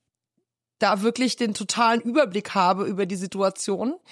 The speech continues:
Ich würde jetzt gerne sagen, es hat sich total viel getan und, ähm, es ist total vieles besser geworden und,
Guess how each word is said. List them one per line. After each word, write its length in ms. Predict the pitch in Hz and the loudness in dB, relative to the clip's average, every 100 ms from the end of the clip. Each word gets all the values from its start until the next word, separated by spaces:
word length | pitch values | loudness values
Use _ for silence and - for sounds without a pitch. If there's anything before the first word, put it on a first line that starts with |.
| - - _ _ _ _ _ _ _ _ _ _ _ - _ _ _ _ | -20 -20 _ _ _ _ _ _ _ _ _ _ _ -20 _ _ _ _
Ich 220 | - - | -12 -2
würde 180 | 247 311 | 2 4
jetzt 360 | 262 247 - | 4 2 0
gerne 280 | 247 226 240 | 2 2 4
sagen, 300 | 220 220 233 | 2 2 2
es 160 | 220 240 | 0 0
hat 140 | 233 | -2
sich 120 | 208 | -4
total 520 | - - - - 254 | -8 -10 -4 2 2
viel 200 | - 254 | 4 2
getan 680 | 233 226 - 226 214 214 226 | 2 0 2 4 4 4 2
und, 340 | 180 190 180 - | 0 0 -2 -2
ähm, 420 | 175 190 196 113 | -2 0 -2 -2
es 160 | 185 - | -2 -4
ist 160 | - | -6
total 500 | - - - 240 240 | -8 -8 -2 2 2
vieles 340 | - 240 226 - | 2 0 0 0
besser 320 | 220 220 220 | 0 2 0
geworden 720 | 208 196 202 196 202 208 214 | 0 2 4 4 2 0 0
und, 540 | - 180 180 180 175 | 0 2 2 0 -2